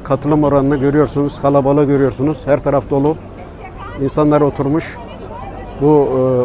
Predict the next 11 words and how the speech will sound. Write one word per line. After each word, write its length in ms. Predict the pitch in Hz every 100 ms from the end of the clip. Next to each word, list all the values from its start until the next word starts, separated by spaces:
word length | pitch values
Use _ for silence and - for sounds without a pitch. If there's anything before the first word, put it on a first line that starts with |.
| 139
organizasyona 760 | 151 143 143 131 135 151 151
destek 360 | 139 - 147 -
veriyorlar. 380 | 135 120 120 147 - - - - - - 403 - - - - - - - - -
Evet, 280 | 147 147 -
devam 280 | 147 160 160
edelim 340 | 139 143 151
şöyle. 340 | 131 131 143 135
Dumanlar 380 | 131 147 147 147
tutuyor. 360 | 139 - 151 151 - - - - - - - - - 254 302 320 311 302 294 208 - - -
Evet, 220 | 143 151 143
burada 320 | 147 139 156